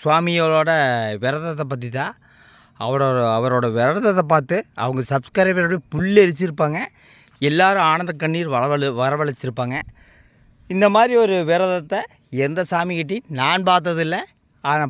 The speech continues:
பார்க்கக்கூடிய ஒரே நபர் நம்ம இளவரசு சுவாமி அவர்கள் தான். அது என்ன விரதம்னு கேட்குறீங்களா? நேரா போறாரு, மருந்து வாங்குறேன்ட்டு போறாரு. எங்க உட்கார்றாருன்னா, சத்தியமங்கலம் போற வழியில மினி கொடிவேரின்னு சொல்லிட்டு ஒரு இடம்.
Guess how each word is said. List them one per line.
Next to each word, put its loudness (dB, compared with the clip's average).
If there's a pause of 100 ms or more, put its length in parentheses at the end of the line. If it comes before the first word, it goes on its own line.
பார்க்கக்கூடிய 0
ஒரே 2
நபர் -4
நம்ம -4
இளவரசு 0
சுவாமி -2
அவர்கள் -4
தான். -12 (840)
அது 0
என்ன 4
விரதம்னு 2
கேட்குறீங்களா? 0 (800)
நேரா 2
போறாரு, 0 (1080)
மருந்து 0
வாங்குறேன்ட்டு 0
போறாரு. 0 (580)
எங்க 0
உட்கார்றாருன்னா, 2 (240)
சத்தியமங்கலம் -2
போற 2
வழியில 0
மினி 2
கொடிவேரின்னு 4
சொல்லிட்டு 0
ஒரு 2
இடம். 0